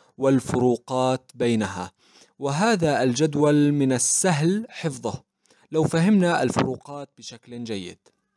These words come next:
يقارن هذا الجدول بين أنواع هيكلية الشركات من حيث صلاحية مدير المشروع، توفر الموارد، ومن يتحكم بميزانية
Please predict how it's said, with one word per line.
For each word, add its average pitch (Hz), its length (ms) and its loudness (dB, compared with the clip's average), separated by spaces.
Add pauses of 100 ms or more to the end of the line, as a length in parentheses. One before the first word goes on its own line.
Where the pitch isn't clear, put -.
(680)
يقارن 233 560 4
هذا 170 460 2
الجدول 165 580 4
بين 139 260 4
أنواع 143 600 2
هيكلية 131 960 0
الشركات 143 840 0
من 113 200 -2
حيث 147 460 0 (300)
صلاحية 165 760 0
مدير 135 260 2
المشروع، 131 680 4 (640)
توفر 139 560 0
الموارد، 127 800 0 (420)
ومن 135 760 0
يتحكم 139 760 -2
بميزانية 127 760 2